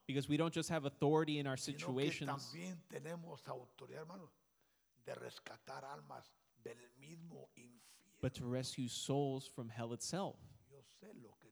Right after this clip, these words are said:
Speaker 2: te estoy diciendo.
Speaker 1: I know what I'm talking about.
Speaker 2: ¿Por qué?
Speaker 1: Why?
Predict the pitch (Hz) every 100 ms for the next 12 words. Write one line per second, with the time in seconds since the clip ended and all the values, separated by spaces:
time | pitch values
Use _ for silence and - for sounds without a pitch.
0 | _ - _ _ _ _ _ - 104 110
1 | 107 107 110 120 156 185 170 123 98 90
2 | 123 - _ _ _ _ _ _ _ _
3 | _ - - 156 - 285 277 - - -
4 | 120 156 175